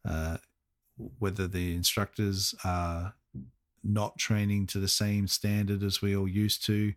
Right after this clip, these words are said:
but there definitely seems to be a bit of a slide in what is showing up and what effort we're having to put in to people when they are starting new jobs.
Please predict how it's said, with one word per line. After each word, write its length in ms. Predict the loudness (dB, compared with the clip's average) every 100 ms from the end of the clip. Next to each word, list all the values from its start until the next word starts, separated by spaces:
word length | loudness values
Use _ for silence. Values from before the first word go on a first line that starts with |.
| _ _ -20 -20 _ _ _ -2
but 280 | 0 0 -2
there 100 | 0
definitely 500 | 2 2 2 2 2
seems 420 | 2 2 2 0
to 140 | 0 0
be 540 | 2 2 2 0 -4 _ _ _ _ _ _ _ _ _ -6
a 40 | -2
bit 220 | 0 0
of 80 | 2
a 80 | 2
slide 720 | 2 2 0 0 0 -2 -6 -6
in 240 | -2 0 0
what 320 | -2 0 0 2
is 420 | 2 0 -2 -4 -12 -12
showing 520 | -4 0 2 0 0
up 240 | 0 -2 -2
and 220 | 0 0
what 200 | 0 -2 -4 _ _ -2
effort 340 | 0 0 -2 -4 _ _
we're 180 | -2 0
having 260 | 0 -2
to 100 | -4
put 240 | -4 -2 2
in 300 | 2 2 0
to 100 | -2
people 560 | -2 -2 0 -2 -2 -2
when 120 | -2
they 220 | 0 0
are 160 | 0 0
starting 440 | 0 0 0 0
new 160 | -2 -2
jobs. 500 | -2 -4 -4 -8